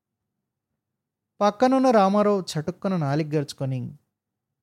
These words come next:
కంగారు పడిపోతూ, "No, sir, అది నేను." "Wait, please. అతన్ని మాట్లాడనివ్వండి.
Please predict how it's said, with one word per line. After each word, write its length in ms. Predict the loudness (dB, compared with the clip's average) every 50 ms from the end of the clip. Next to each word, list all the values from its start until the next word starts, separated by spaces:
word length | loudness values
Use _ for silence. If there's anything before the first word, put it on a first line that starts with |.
| _ -8
కంగారు 360 | -4 -2 2 4 4 4 4
పడిపోతూ, 760 | 4 0 0 -2 -4 -4 -4 -4 -4 -2 -2 -2 -4 -4 -8 -10 -14 _ _ _ _ _ _ _ _ _ _ _ -8
"No, 120 | -4 -2
sir, 340 | -2 0 0 0 0 0 -2 -4 _ _ _ _ _ _ _ _ _ -12
అది 200 | -8 -4 -2 0
నేను." 520 | 2 2 2 2 2 0 0 0 -2 -4 -6 -10 _ _ _ _ _ _ _ _ _ _ _ _ _ _ _ _ _ _ _ _ _ _ _ _ _ _ _ _ -6
"Wait, 220 | -2 0 0 0 0
please. 440 | -2 -2 -2 -2 -2 -6 -10 -14 _ _ _ _ _ _ _ _ _ _ _ -12
అతన్ని 300 | -8 -4 0 0 2 2
మాట్లాడనివ్వండి. 800 | 2 0 0 0 0 0 0 2 0 0 0 -2 -4 -6 -6